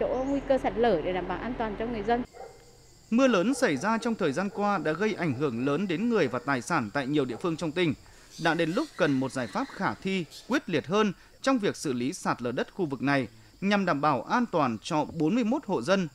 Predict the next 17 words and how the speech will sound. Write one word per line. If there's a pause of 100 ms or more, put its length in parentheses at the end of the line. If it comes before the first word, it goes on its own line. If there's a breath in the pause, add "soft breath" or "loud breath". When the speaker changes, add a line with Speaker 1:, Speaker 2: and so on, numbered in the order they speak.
Speaker 2:
với
một
trăm
chín
mươi
mốt
nhân
khẩu, (320)
xóm
Rồng
Vòng,
xã
Lâm
Sơn, (220)
huyện
Lương
Sơn.